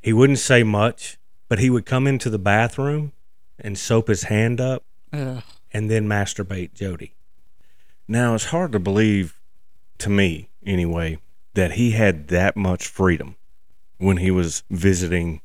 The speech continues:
Speaker 1: the kids at their houses and stuff with their parents there, that he could just walk to the bathroom, no one noticing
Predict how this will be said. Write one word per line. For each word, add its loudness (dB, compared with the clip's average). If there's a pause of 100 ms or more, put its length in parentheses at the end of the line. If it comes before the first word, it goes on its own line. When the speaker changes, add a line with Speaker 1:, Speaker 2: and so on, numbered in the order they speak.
Speaker 1:
the -4
kids 2 (380)
at -4
their -2
houses 0
and -4
stuff 2
with -4
their -6
parents 0
there, 4
that -4
he -4
could -8
just -4 (600)
walk 0 (360)
to 0
the -2
bathroom, 2 (420)
no 6
one 4
noticing 2